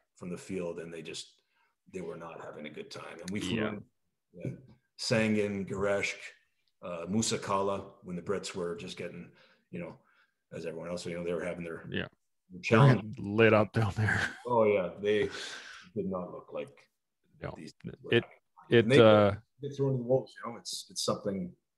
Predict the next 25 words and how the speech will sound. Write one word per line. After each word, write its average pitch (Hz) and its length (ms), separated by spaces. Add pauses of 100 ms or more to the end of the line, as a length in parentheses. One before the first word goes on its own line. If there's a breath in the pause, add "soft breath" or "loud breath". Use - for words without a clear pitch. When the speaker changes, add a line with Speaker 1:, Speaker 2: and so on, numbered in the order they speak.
(240)
Speaker 1:
Yeah, 113 140
it 110 40
was 107 200
a, 98 80
it 113 80
was 117 220
a, 107 240 (100)
an 95 80
eye 101 100
opener 92 340
for - 100
me. 90 200
Speaker 2:
Yeah, 98 160 (320)
yeah. 113 220
The, 113 180
the 107 180
trick - 300
is, 101 240
like, 90 300 (400)
we 113 120
all 135 100
wanna 143 180
do 113 80
the 98 80
job, 87 320